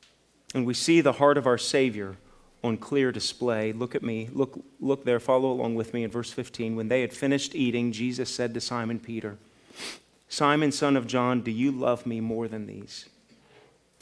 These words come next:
'Yes, Lord,' he said, 'you know that I love you.' And so Jesus said, 'Feed my lambs.' Again, Jesus said, 'Simon, son, son of John, do you love me?'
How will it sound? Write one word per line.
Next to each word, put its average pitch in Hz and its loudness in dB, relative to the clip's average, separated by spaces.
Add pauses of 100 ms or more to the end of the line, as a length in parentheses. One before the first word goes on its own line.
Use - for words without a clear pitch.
'Yes, 143 4
Lord,' 107 -6
he 110 -12
said, 107 -8
'you 131 -4
know 147 0
that 107 -4
I 92 -8
love 98 -12
you.' 107 -16 (880)
And 131 -6
so 131 -4
Jesus 131 0
said, 113 -4 (480)
'Feed 135 0
my 107 -2
lambs.' 87 -12 (880)
Again, 170 8
Jesus 170 4
said, 156 6
'Simon, 196 6
son, 185 4
son 190 4
of 180 4
John, 196 6
do 160 2
you 165 6
love 196 6
me?' 101 -4